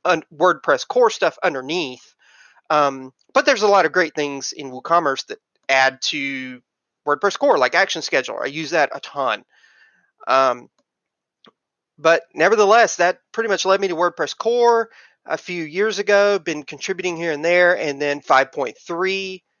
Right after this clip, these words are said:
in WordPress core, I got picked up as a release lead by Josefa. Uh, me and Francesca Morano, we kinda have the shared <laughs> journey together.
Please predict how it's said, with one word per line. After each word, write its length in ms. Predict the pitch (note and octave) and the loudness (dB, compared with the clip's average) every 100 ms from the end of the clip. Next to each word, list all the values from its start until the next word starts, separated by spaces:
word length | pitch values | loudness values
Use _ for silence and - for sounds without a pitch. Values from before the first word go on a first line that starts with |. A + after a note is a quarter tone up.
| _ _ _ - | _ _ _ -12
in 160 | C#3+ | -4
WordPress 440 | C#3+ D3 - C3+ - | 0 0 0 -6 -2
core, 280 | E3 E3+ D#3 | 2 4 4
I 100 | C#3 | 4
got 200 | C3+ - | -2 -2
picked 200 | D#3 - | -4 -2
up 120 | C#3+ | -2
as 140 | C#3 | -4
a 60 | D3 | -4
release 400 | C3 D3+ E3 - | -4 -6 -8 -10
lead 180 | E3 C#3+ | -10 -8
by 140 | C3+ | -8
Josefa. 720 | - C3+ - D#3 D3+ D#3 D3+ D3 _ _ _ _ | -10 -16 -4 -2 -2 -2 -2 -6 _ _ _ _
Uh, 180 | - C3 | -2 -2
me 180 | C3 D3 | 0 -2
and 100 | D#3 | -4
Francesca 840 | C#3 C#3 - D3+ - D#3 C#3+ C#3 C3+ _ | -2 -2 0 -2 0 2 4 4 0 _
Morano, 800 | C3+ C3+ D#3 D3+ D3+ D3 D3+ C#3+ - _ | -2 2 2 2 0 0 0 -2 -8 _
we 60 | |
kinda 220 | D3+ D3+ C#3+ | _ -4 0
have 200 | C#3 C3 | -2 -4
the 80 | |
shared 360 | C#3 - F3+ F#3 | -4 -2 0 -2
<laughs> 0 | |
journey 360 | - F#3+ F3+ D3 | 0 0 -2 -4
together. 500 | C#3+ D#3 D#3 D#3 | 0 0 2 -2